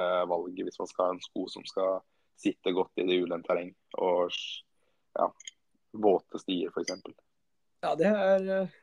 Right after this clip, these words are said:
Speaker 2: veldig godt å skyte inn, for nå er jo snøen så å si borte overalt, og det å investere en, eh, i en god terrengsko, det skal man ikke kimse av. Det er, det er verdt pengene.
Speaker 1: Det er det.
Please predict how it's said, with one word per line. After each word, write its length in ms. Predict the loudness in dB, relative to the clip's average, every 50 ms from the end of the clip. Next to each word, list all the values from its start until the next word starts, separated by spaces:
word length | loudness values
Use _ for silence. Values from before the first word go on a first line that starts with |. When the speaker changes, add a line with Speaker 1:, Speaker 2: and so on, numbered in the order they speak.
| _
Speaker 2:
veldig 240 | -6 -4 -4 -2 -2
godt 200 | -2 -4 -4 -8
å 40 | -6
skyte 300 | -4 -4 -4 -2 -4 -4
inn, 60 | -4 -2
for 80 | -2 0
nå 80 | 0 0
er 160 | 0 0 2
jo 180 | 2 4 4 2
snøen 420 | 2 0 -2 -2 -2 -2 -2 -4
så 240 | -6 -4 -2 -2 -2
å 60 | -2
si 120 | -2 -2 -2
borte 540 | -2 -2 -4 -8 _ _ 4 6 6 4 4
overalt, 640 | 4 2 2 4 2 0 0 0 -2 -4 -2 0 0
og 100 | 4 4
det 120 | 6 6
å 80 | 6 4
investere 540 | 2 0 0 0 0 0 0 0 0 -2
en, 200 | -2 0 -2 -2 -2
eh, 220 | -4 -6 -6 -8 -12 -16 _ _ _ -4
i 140 | 0 2 2
en 360 | 2 2 0 -2 -4 -4 -4
god 380 | -2 -2 0 0 -2 -4 -6 -8 _ _ _ _ _ _ _ _ _ _ _ _ 2
terrengsko, 800 | 4 4 6 6 2 0 -2 -4 -6 -6 -6 0 2 2 4 4
det 580 | 4 2 2 2 2 0 0 0 0 -2 -4
skal 220 | -4 -4 -4 -2 -2
man 140 | -4 -6
ikke 180 | -6 -6 -6 -4
kimse 300 | -4 -4 -6 -6 -6 -6
av. 140 | -6 -4 -2
Det 80 | 0 0
er, 280 | 2 2 2 0 0 0 -2 -2 -2 -4 _ _ _ _
det 80 | 0 2
er 100 | 4 4
verdt 240 | 2 0 -2 0 2
pengene. 400 | 4 4 4 0 -4 -6 -6 -8 -10 _ _ _ _ _ _ _ _ _
Speaker 1:
Det 80 | 8 8
er 140 | 10 10
det. 60 | 8